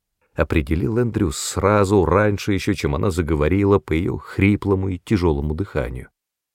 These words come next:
Он сел и принялся выслушивать её бережно-бережно. Это была давнишняя пациентка доктора Фоя. Он расспросил её.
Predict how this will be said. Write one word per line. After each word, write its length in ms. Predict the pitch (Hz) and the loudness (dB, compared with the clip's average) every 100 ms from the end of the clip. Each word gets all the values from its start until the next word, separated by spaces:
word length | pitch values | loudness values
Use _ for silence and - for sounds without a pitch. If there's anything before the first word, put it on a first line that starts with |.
| _ _ _ _ _ _ - | _ _ _ _ _ _ -8
Он 160 | 131 | -6
сел 480 | 98 - 101 110 110 | -6 0 4 4 4
и 80 | 101 | 2
принялся 500 | 85 78 78 - 139 | 2 0 0 0 -4
выслушивать 840 | 98 - - 85 110 - 104 101 | -4 -8 -4 0 0 -2 -4 -2
её 300 | 107 104 95 - _ _ _ - | 2 4 2 0 _ _ _ -12
бережно-бережно. 1400 | 82 92 87 80 82 82 104 110 73 60 58 - - - _ _ _ _ _ _ _ _ _ - | 0 4 6 4 2 -2 -6 -2 -2 -2 -8 -12 -20 -20 _ _ _ _ _ _ _ _ _ -16
Это 160 | - | -8
была 220 | 65 67 78 | -2 0 2
давнишняя 720 | 95 76 104 113 - 104 98 | 2 2 0 0 0 0 0
пациентка 640 | - - 95 98 - 101 | -2 0 2 2 0 -2
доктора 440 | 82 82 - 92 104 | 0 -2 0 -4 -4
Фоя. 480 | - 80 64 58 - _ _ _ _ _ _ | -6 -4 -4 -6 -16 _ _ _ _ _ _
Он 500 | 123 113 101 98 98 | 2 4 4 2 2
расспросил 760 | 107 104 - - 131 - 65 57 | 2 0 0 -4 -4 -2 -6 -6
её. 260 | 55 50 | -10 -12